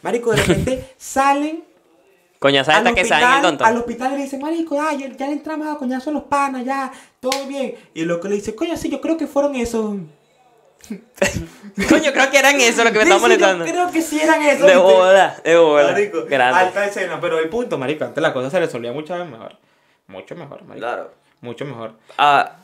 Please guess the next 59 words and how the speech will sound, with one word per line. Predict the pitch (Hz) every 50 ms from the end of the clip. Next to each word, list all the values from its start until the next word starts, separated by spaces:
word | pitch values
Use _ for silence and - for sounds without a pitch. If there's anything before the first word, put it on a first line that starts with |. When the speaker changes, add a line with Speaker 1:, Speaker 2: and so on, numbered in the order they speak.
| _ _
Speaker 2:
ahora, | - 143 147 147 147 139 113 101 - - _ _ - - _
aquí | 135 127 - 131
va | 131
la | 131 131
cosa. | - 127 120 - -
¿Qué | - - 147
sacamos | 147 180 180 190 185 190 190
en | 180
conclusión | 180 185 165 156 156 143 151 160 165
aquí? | 175 175 - 185 185 185
Speaker 1:
No, | 185 165 165
no | 151
vamos | 147 151 165
a | 180
hacer | 175 170
conclusiones | 165 170 170 165 156 175 185 190
para | 185 156 139
ya | 135 131 127
cerrar | - - 156 147 139 139
Speaker 2:
Sí, | 131 160
Speaker 1:
el | 139
podcast, | - 147 151 156
Speaker 2:
¿qué | 156
va-, | 165
Speaker 1:
que | 151 139 -
Speaker 2:
qué | -
Speaker 1:
quedó | 170 165
Speaker 2:
vamos | 175 190 202
a | 240
Speaker 1:
muy | 226 214
Speaker 2:
hacer | 202
en | 185 175
Speaker 1:
largo, | 165 185 185 175 175
Speaker 2:
ca-, | 165
Speaker 1:
pero | 151 131 120 117 -
que | - 123
Speaker 2:
qué | 123 170
vamos | 170 175 196
a | 202
hacer | 196 - 185
en | 180
conclusión? | 185 196 190 190 185 185 - 208 170 - - - - _
Fácil. | - - 160 156 156 - 117 - - - _ _ _
Dos | - 139 143
mil | 143 156
veintitrés | 180 185 160 143 - 160 165 147 131
viene | 123 123 123 -
con | - 151 156 151
sorpresita. | 160 147 143 143 147 - 127 101 - - 135 - _
Veremos | - - 113 120 120 113 107 107 117 120
si | - 135
llegamos | 131 120 110 107 127
a | 135
final | - 120 110 101 104
de | 120 143
año, | 117 95 95 98 117 131 - -
eh, | - 98 98 95 95 92 92 90 -
el | - 101 98
mundo. | 120 131 113 98 -